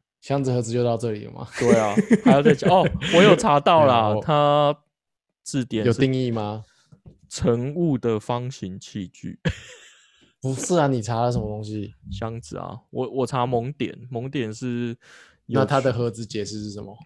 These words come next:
Speaker 2: 有底有盖，可以开合的。
Speaker 1: 所以，哎呀，箱子，还是箱子不一定要有盖子啊？不是吧？
Speaker 2: 它，它，它箱子就是写乘，乘务的方形器具，就这样子而已。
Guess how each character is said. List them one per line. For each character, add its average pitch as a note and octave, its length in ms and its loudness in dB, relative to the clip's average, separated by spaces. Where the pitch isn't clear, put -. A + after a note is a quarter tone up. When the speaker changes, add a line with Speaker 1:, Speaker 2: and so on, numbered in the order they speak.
Speaker 2:
有 C3 200 4
底 B2+ 220 -2
有 G#2+ 160 2
盖， F#2+ 360 -4
可 C3 220 2
以 D3+ 100 0
开 C3+ 360 4
合 G2 360 -4
的。 D2+ 120 -8
Speaker 1:
所 G1+ 220 -16
以， C3+ 60 -6
哎 - 20 -4
呀， C#3 100 -6
箱 G3 320 -2
子， C3 480 -4
还 C3+ 140 0
是 F3+ 100 2
箱 E3 240 -2
子 D#3 80 -4
不 C3 160 -2
一 B2+ 40 -2
定 B2+ 80 -2
要 A#2+ 80 -4
有 F#2 80 -10
盖 G2 120 -10
子 F#2 120 -16
啊？ - 160 -20
不 A#2 120 -10
是 G#2 100 -10
吧？ F#2+ 100 -4
Speaker 2:
它， A3 220 0
它， G3 120 -12
它 A3 160 0
箱 G#3+ 240 0
子 F3 120 -4
就 E3+ 120 2
是 E3+ 140 0
写 A#2 240 0
乘， - 220 -14
乘 B2 320 -4
务 D3+ 160 2
的 A#2 160 -2
方 A#2+ 240 -6
形 F#2 220 -10
器 G2 200 -10
具， F2 200 -12
就 A2 160 -10
这 A2+ 100 -4
样 G2+ 140 -6
子 D#2+ 100 -14
而 C#2 140 -10
已。 - 120 -20